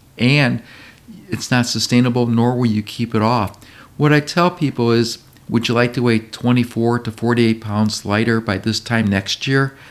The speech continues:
And most people say yes, that need to lose the weight. Then I ask, "Can you lose two, three, four pounds a month?" Not a week, a month. And most people say, "Well, yeah, that's doable."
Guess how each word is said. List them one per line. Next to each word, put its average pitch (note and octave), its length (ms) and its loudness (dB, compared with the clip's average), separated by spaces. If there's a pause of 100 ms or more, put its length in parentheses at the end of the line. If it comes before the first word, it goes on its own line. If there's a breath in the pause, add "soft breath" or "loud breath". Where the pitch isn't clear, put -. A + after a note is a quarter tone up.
(300 loud breath)
And D3+ 140 0
most D3 220 2
people D3+ 220 2
say D3+ 200 0
yes, A#2 440 0
that A2+ 180 -4
need G2+ 200 -2
to G2+ 60 -2
lose F#2 260 -4
the G2 80 -6
weight. F#2 340 -2 (600 loud breath)
Then B2 240 2
I A2+ 100 2
ask, G#2+ 420 -4 (120)
"Can A#2+ 200 2
you A#2 120 4
lose A2+ 220 0
two, B2+ 420 -2
three, B2 280 0
four A#2+ 280 -2
pounds A2+ 460 -2 (100)
a G#2+ 120 -2
month?" A#2 440 -2 (180)
Not G#2 220 -2
a F3+ 60 2
week, C3+ 340 -2 (100)
a A#2 100 0
month. A#2 380 0 (340 soft breath)
And C#3 100 0
most F3+ 220 -2
people C3+ 200 0
say, C#3+ 200 0
"Well, G3 180 4
yeah, F3+ 220 2
that's C3 280 0
doable." A2+ 500 0